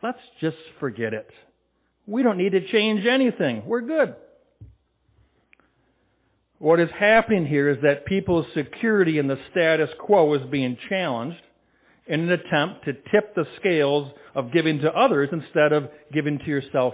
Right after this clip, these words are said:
first. Yet that is exactly what we are commanded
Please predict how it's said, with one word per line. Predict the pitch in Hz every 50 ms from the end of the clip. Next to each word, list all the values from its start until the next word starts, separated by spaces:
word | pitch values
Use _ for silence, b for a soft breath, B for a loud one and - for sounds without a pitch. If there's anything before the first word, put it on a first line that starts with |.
| -
first. | - 214 160 107 - - - _ _ _ _ _ _ _ _ _ _ _ _ _ _ _ _ _ _ _ _ _ _ _ _ b b b b b b b b
Yet | 143 135 135
that | 147 143 143 143
is | 139 117
exactly | 139 135 131 127 147 147 156 156 156 170 160
what | 151 156 143
we | 131 131 135 131 127
are | 127 123
commanded | - - - 139 127 127 127 123 123 117 123 117 113 -